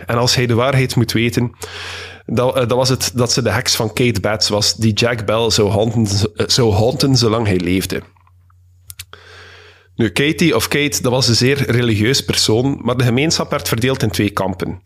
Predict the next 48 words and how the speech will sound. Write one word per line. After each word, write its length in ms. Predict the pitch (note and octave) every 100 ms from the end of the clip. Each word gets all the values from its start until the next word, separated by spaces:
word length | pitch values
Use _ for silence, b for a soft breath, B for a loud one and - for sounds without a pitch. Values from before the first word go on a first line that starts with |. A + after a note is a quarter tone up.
| _
De 100 | -
ene 180 | A#2 F3+
kant 360 | F3+ E3 - -
geloofde 420 | A2+ B2+ C3+ A#2
er 120 | G2+
niets 240 | G#2 - -
van 340 | F3 C#4 - _ -
en 140 | A#2+
de 60 | A2
andere 280 | D#3 C#3
kant 240 | - B2+ -
haatte 280 | A2+ A2+ G2
Katie. 420 | A2+ A2 - - - - B B B B B B B B B B
Dus 140 | A#2+ A#2+
ja, 420 | C#3+ C3+ - -
sowieso 500 | A#2 A#2 D3 C#3+ C3+
kon 200 | C#3+ C3+
ze 80 | C3
eigenlijk 220 | B2 A#2+
niet 120 | G2+ -
goed 180 | C3+
doen, 80 | F#2+
hè. 140 | G2+ D#3+ B B B B - b b b b
En 220 | - C3+ C#3
de 80 |
geruchten 400 | C3 C#3+ F3 E3
die, 200 | D3 B2+ A#2
die 220 | C3 B2+
begonnen 280 | B2 C3+ A#2+
de 80 | G2+
ronde 260 | G#2+ G#2+
te 120 | G#2
doen. 220 | G2 F#2 G2
Sommigen 440 | - D#3+ E3 D3+
meenden 260 | B2+ D#3+ D#3
zich 160 | D#3
te 100 | -
herinneren 420 | A#2+ G2+ G#2 D3+ D#3
dat 120 | B2+
een 80 | A#2
klein 280 | C3+ D#3
meisje 360 | C3+ D#3+ - -
Kate 300 | - D3+ -
ooit 180 | C#3+ D3+
had 160 | C3
beschuldigd 440 | A#2+ - C3 C3+ C3+
van 120 | A#2+
hekserij. 540 | A2 - G2 F#2 F2